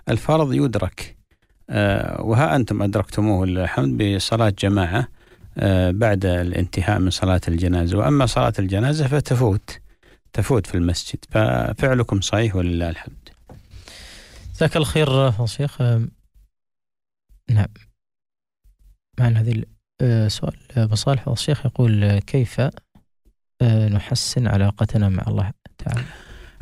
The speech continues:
Speaker 1: الحمد لله. أولا يا إخواني وأخواتي بارك الله فيكم، بالنسبة لعلاقة العبد مع ربه علاقة عبودية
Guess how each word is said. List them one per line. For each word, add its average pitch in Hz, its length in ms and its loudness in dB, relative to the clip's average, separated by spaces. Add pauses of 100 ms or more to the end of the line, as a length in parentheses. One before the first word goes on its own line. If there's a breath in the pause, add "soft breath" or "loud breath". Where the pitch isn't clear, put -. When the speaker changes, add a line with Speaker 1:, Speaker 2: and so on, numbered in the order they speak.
Speaker 1:
الحمد 151 380 2
لله. 92 280 2
أولا 151 460 2
يا 87 180 -2
إخواني 95 440 0
وأخواتي 92 480 0
بارك 101 360 0
الله 90 160 -2
فيكم، 95 380 0
بالنسبة 117 380 0
لعلاقة 107 640 2
العبد 95 300 2
مع 87 220 2
ربه 92 460 2
علاقة 98 420 0 (260)
عبودية 117 640 2